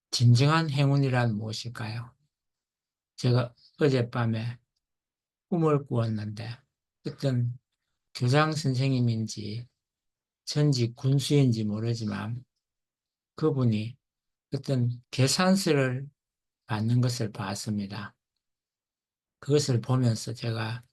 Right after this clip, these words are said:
느낀 것이, 나 자신이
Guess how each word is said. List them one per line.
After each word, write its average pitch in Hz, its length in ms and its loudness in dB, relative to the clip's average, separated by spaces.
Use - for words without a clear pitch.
느낀 135 360 -2
것이, 117 440 -8
나 127 240 4
자신이 135 760 0